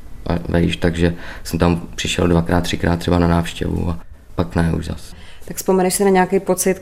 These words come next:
Speaker 2: který jsi měl, když jsi v těch patnácti třeba přišel za mámou do domova seniorů? Máš nějakou vzpomínku s tím spojenou?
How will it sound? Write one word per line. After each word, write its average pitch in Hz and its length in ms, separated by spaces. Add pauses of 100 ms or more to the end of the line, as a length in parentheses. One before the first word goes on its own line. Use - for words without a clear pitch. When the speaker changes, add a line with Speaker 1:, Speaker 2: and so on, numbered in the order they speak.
(140)
Speaker 2:
který 180 280
jsi 185 260
měl, 180 260
když 175 160
jsi 180 100
v - 40
těch 180 140
patnácti 175 580
třeba 175 280
přišel 175 480
za 180 120
mámou 175 300
do 175 100
domova 170 280
seniorů? 196 600
Máš 170 180
nějakou 170 200
vzpomínku 185 500
s 262 60
tím 277 160
spojenou? 240 540